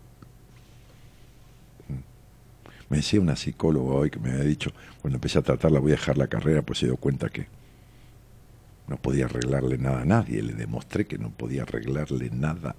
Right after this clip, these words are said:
a nadie. Me decía, "He renovado mi carrera". Después yo le dije, "No vas a dejar tu carrera".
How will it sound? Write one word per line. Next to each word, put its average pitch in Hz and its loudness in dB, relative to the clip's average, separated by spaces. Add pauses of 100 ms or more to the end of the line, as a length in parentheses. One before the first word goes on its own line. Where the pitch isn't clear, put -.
a - -8
nadie. - -4 (1000)
Me 60 -6
decía, 64 -6 (540)
"He 76 0
renovado 71 -2
mi 64 -4
carrera". 73 -2
Después 67 -4
yo 76 0
le 76 -4
dije, - -4
"No 78 2
vas 110 0
a - -6
dejar - -12
tu - -18
carrera". - -18